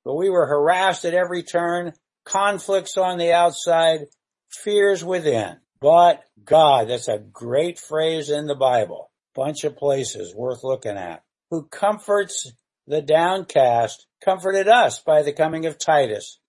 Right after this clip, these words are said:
not only by his coming, but also by the comfort you had given him. He told us about your longing for me, your deep sorrow, your ardent concern for me, so that my joy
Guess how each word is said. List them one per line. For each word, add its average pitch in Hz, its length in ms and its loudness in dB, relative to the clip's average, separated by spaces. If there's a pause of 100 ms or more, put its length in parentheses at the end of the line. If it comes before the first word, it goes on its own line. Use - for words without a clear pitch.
not 175 240 2
only 214 240 4
by 196 220 6
his 185 160 0
coming, 196 340 -2
but 175 120 2
also 180 300 2
by 180 160 2
the 160 120 -4
comfort 185 500 -8
you 185 240 -4
had 170 420 0
given 175 340 0
him. 160 380 -2 (220)
He 196 160 -8
told 214 320 6
us 170 100 -4
about 175 320 4
your 165 200 -2
longing 170 720 2
for 151 220 -6
me, 131 360 -4 (140)
your 170 160 -4
deep 196 360 -8
sorrow, 180 760 2 (120)
your 160 260 -4
ardent 196 600 2
concern 185 680 -4
for 156 180 -6
me, 127 400 -4 (140)
so 170 240 0
that 156 160 2
my 151 240 0
joy 180 720 4